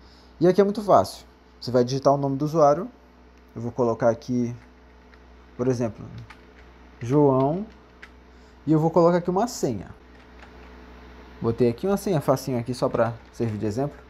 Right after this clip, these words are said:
E agora veja bem, você vai ter que responder essas perguntas aqui. Não dá pra fugir não, são três perguntas. E essas perguntas aqui, pra que que elas servem? Elas servem pro caso de você esquecer a senha.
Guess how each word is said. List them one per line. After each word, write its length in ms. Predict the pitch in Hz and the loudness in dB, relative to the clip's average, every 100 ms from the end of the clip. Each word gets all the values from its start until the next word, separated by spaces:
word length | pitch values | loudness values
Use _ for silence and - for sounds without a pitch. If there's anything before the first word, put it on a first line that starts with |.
| - - - - - - | -20 -20 -20 -20 -20 -2
E 40 | |
agora 160 | 131 147 | 2 4
veja 220 | 165 170 | 4 4
bem, 200 | 180 135 | 4 0
você 200 | 117 123 | -2 -4
vai 120 | 147 | -2
ter 80 | 151 | -2
que 100 | 156 | -2
responder 380 | 175 - 156 135 | -4 -4 -2 0
essas 200 | 139 165 | 0 -2
perguntas 460 | - 180 180 190 202 | -2 -2 -2 -4 -4
aqui. 220 | 226 165 | -4 -4
Não 260 | 123 151 | -2 0
dá 120 | 180 156 | 2 2
pra 120 | 175 | 2
fugir 320 | 180 170 180 | -2 -2 -2
não, 180 | 202 107 | -2 -4
são 140 | - | -4
três 240 | 107 143 151 | -4 -2 0
perguntas. 480 | 165 147 156 196 - - - - - | 0 0 -4 -10 -16 -20 -20 -20 -2
E 80 | 160 | 2
essas 160 | 180 175 | 2 4
perguntas 340 | 202 185 175 | 2 2 2
aqui, 300 | 175 165 185 | 2 0 -4
pra 140 | 190 | -2
que 80 | 175 | -2
que 80 | - | 2
elas 180 | 170 170 | 2 2
servem? 320 | - 104 107 | 0 0 0
Elas 140 | 123 | -4
servem 240 | 127 147 147 | 0 0 -2
pro 140 | 170 | -4
caso 200 | 165 143 | 0 0
de 60 | 147 | 0
você 220 | 151 156 | -4 -2
esquecer 340 | 156 170 160 151 | -2 -2 -2 0
a 80 | |
senha. 380 | 170 190 135 117 | -2 -4 -4 -6